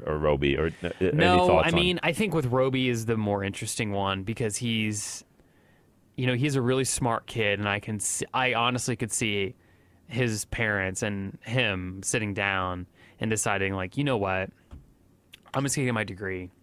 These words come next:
Speaker 2: I'll play one more year." If it is Hoiberg, he fits fantastic in that system. He would thrive. Um, and, you know, do your draft stock better, um, improve your draft stock, and just stay one more year.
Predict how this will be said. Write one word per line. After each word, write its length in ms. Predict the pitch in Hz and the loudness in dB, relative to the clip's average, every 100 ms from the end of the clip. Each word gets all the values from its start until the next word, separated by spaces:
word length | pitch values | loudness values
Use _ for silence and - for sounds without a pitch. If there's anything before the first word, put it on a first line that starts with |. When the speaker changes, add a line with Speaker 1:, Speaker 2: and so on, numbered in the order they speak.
| - - _ _ - | -20 -20 _ _ -6
Speaker 2:
I'll 120 | 131 | -4
play 160 | 127 123 | 0 0
one 160 | 110 | 0
more 140 | 107 104 | 0 -2
year." 420 | 92 92 92 90 - - - | -4 -4 -6 -8 -16 -20 -6
If 140 | 120 123 | -2 2
it 80 | |
is 140 | 127 117 | 2 0
Hoiberg, 400 | 110 104 104 101 | -2 0 -2 -2
he 100 | 131 | -4
fits 440 | - 110 - - - _ _ _ _ | -2 -2 -4 -6 -10 _ _ _ _
fantastic 600 | - 113 98 95 - 110 | -8 -6 -4 -6 -6 -8
in 80 | 107 | -6
that 180 | 98 120 | -6 -6
system. 480 | 120 - 98 95 95 | -8 -6 -6 -6 -6
He 140 | 107 | -4
would 100 | 104 | -4
thrive. 640 | - 98 90 87 90 90 - - - - - | -4 -4 -2 -2 -4 -8 -14 -20 -20 -20 -6
Um, 560 | 107 95 92 90 90 92 _ _ _ _ - | -2 -2 -2 -6 -10 -12 _ _ _ _ -4
and, 260 | 135 117 | -2 0
you 80 | 107 | 0
know, 260 | 92 90 90 _ | -2 -4 -10 _
do 80 | 123 | -2
your 200 | 113 104 101 | 0 0 0
draft 260 | 101 98 | -2 -2
stock 280 | - 104 - | -2 -4 -4
better, 420 | 98 92 92 92 - _ _ _ - | -6 -2 -2 -4 -10 _ _ _ -4
um, 220 | 101 95 | -2 -2
improve 220 | 95 110 | -4 -6
your 80 | 98 | -4
draft 240 | 98 95 - | -4 -6 -6
stock, 400 | 104 95 95 - _ _ _ - - | -4 -4 -4 -14 _ _ _ -10 -4
and 500 | 104 95 92 90 90 - _ _ | -2 -2 -4 -8 -12 -20 _ _
just 200 | - - | -8 -4
stay 180 | - 98 | -4 -4
one 140 | 95 | -6
more 180 | 92 92 | -10 -12
year. 340 | 92 95 - | -8 -8 -8